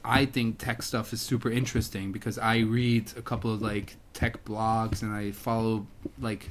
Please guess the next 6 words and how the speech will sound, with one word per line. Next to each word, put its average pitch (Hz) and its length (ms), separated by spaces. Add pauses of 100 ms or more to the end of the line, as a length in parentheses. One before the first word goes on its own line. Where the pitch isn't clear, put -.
tech - 300
influencers. 131 920 (1120)
But, 131 180
like, 120 240
to 139 120
someone, 120 800